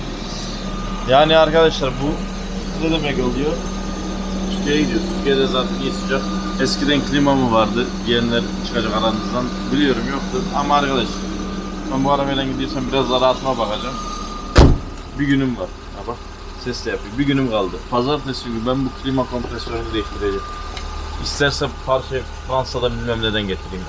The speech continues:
Fransa biraz zor da. Her neyse usta da arıyor şimdi.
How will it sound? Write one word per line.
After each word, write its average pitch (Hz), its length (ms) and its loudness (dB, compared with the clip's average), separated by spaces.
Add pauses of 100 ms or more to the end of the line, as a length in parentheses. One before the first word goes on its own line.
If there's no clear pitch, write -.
(140)
Fransa 107 280 -2
biraz 104 180 0
zor 127 140 2
da. 110 160 2 (2500)
Her 110 180 0
neyse 107 240 -2
usta 107 300 0
da 107 80 2
arıyor 104 260 0
şimdi. - 300 -2